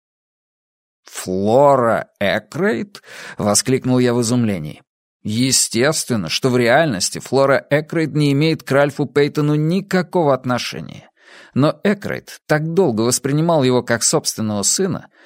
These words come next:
что их мнимое родство не вызывало никаких вопросов. «Флора Экрейд»,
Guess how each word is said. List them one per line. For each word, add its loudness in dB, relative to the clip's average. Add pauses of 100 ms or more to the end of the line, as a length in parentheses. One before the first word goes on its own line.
что 0
их 0
мнимое 4
родство 0
не 2
вызывало 0
никаких -2
вопросов. -2 (1000)
«Флора 2 (200)
Экрейд», -4